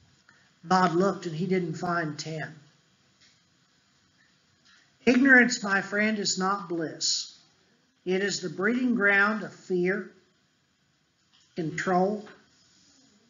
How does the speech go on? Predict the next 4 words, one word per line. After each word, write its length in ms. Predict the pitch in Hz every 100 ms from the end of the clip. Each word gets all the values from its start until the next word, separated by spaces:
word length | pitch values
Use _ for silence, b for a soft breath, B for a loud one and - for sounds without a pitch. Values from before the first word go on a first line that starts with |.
| _ _ -
prejudice, 880 | 208 214 233 220 247 - - - - - _ _ _ _ _ -
superstition, 1300 | - - 220 208 196 - - 214 208 233 240 233 233 _ _ _ _ _ _ _ _ _ _ - _ _
and 220 | 151 156 175
slavery. 640 | - 160 139 135 -